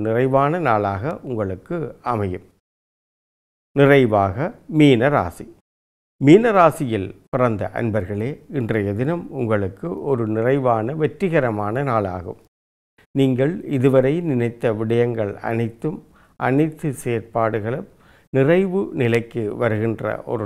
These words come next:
நாளாக இன்றைய நாள் காணப்படுகின்றது. இன்றைய தினத்தில் நீங்கள் சிவ வழிபாடு செய்வது சாலச் சிறந்தது. இதுவரை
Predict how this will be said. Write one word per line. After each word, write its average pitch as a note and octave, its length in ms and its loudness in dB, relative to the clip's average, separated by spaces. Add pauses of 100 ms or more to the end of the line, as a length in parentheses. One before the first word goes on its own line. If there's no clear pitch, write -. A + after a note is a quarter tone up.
நாளாக G2 540 -2 (500)
இன்றைய F3 380 2
நாள் G#2+ 280 -4 (100)
காணப்படுகின்றது. G#2+ 960 -4 (600)
இன்றைய G#2+ 400 0
தினத்தில் B2 440 -4 (240)
நீங்கள் G2+ 400 -2 (440)
சிவ B2 420 0
வழிபாடு A2+ 520 2 (420)
செய்வது A2+ 440 -4 (380)
சாலச் A2+ 500 0
சிறந்தது. G#2+ 500 -4 (960)
இதுவரை C3+ 420 6